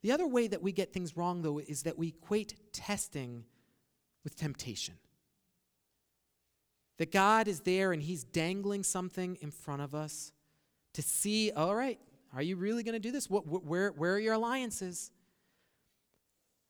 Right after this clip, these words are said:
And wh-, why are we spending time talking about this testing? Because this is so important for us to understand the nature of how God tests us. Because the reality is, if you are in Christ, you will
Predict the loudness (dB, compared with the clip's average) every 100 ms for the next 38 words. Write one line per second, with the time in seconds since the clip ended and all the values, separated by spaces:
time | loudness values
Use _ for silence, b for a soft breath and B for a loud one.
0 | -2 -2 -2 -6 0 0 2 2 4 2
1 | 2 0 0 0 -2 -4 -6 -4 -4 -4
2 | -6 -4 -8 -8 -8 -10 -10 -8 -10 -10
3 | -6 -4 -2 0 0 2 2 0 -2 -4
4 | -8 -8 -4 -4 -4 -8 -6 -4 -6 -4
5 | -2 -4 B B -6 -2 0 0 0 -2
6 | -2 -2 -2 -6 -8 -4 -2 -2 -2 -2
7 | -2 -4 -6 -4 -4 -6 -8 -10 B B
8 | -4 0 2 4 6 6 6 4 4 4
9 | 4 B B 0 0 2 4 6 6 6
10 | 2 2 4 4 2 -10 0 6 8 8
11 | 6 4 -2 -8 6 10 12 10 6